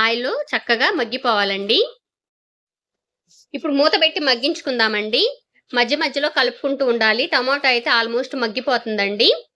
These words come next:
టమోటోలోంచి నీరు వెళ్ళిపోయి ఆయిల్ సపరేట్ అయిన దాకా మగ్గించుకుందాము. అప్పుడు మునక్కాడ ముక్క ఫిఫ్టీ పర్సెంట్ కుక్ అయినట్టు. మన టేస్ట్‌కి తగినంత ఉప్పు అయితే వేసుకుందామండి. రాళ్ళ ఉప్పు అయితే కొంచెం వేస్తున్నాను, తగ్గించి వేయండి.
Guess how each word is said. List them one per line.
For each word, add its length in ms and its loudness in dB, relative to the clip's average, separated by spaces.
టమోటోలోంచి 800 0
నీరు 240 0
వెళ్ళిపోయి 460 2
ఆయిల్ 240 0
సపరేట్ 380 0
అయిన 200 0
దాకా 240 0
మగ్గించుకుందాము. 800 -2
అప్పుడు 260 -2
మునక్కాడ 480 0
ముక్క 180 -8
ఫిఫ్టీ 340 0
పర్సెంట్ 380 0
కుక్ 220 -2
అయినట్టు. 380 0
మన 120 4
టేస్ట్‌కి 380 2
తగినంత 340 2
ఉప్పు 180 -2
అయితే 240 4
వేసుకుందామండి. 800 2
రాళ్ళ 300 2
ఉప్పు 220 -6
అయితే 260 2
కొంచెం 320 0
వేస్తున్నాను, 520 0
తగ్గించి 420 -2
వేయండి. 320 0